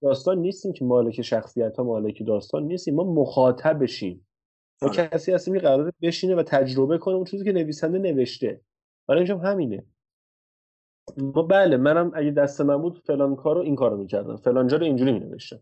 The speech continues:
Speaker 1: ولی خب نه، نه، واقعاً دست من نیست، به منم ربطی نداره، یعنی واقعاً به من
Speaker 2: دقیقاً.
Speaker 1: ربطی نداره.
Speaker 2: دقیقاً.
Speaker 1: من مخاطب این داستانم.
Speaker 2: همون
Speaker 1: یعنی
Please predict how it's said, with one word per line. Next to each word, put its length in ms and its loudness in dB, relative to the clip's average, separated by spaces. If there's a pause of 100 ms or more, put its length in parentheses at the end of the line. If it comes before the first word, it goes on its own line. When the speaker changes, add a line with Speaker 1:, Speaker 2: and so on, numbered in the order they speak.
(120)
Speaker 1:
ولی 120 0
خب 100 -2
نه، 160 2
نه، 280 0
واقعاً 300 2
دست 300 -2
من 240 -2
نیست، 140 -10
به 60 -4
منم 240 -2
ربطی 240 0
نداره، 440 -4 (320)
یعنی 140 0
واقعاً 240 4
به 120 2
من 60 4
Speaker 2:
دقیقاً. 160 4
Speaker 1:
ربطی 200 -4
نداره. 340 -12 (440)
Speaker 2:
دقیقاً. 240 2
Speaker 1:
من 60 -2
مخاطب 680 0
این 220 2
داستانم. 640 -6 (220)
Speaker 2:
همون 320 2
Speaker 1:
یعنی 40 0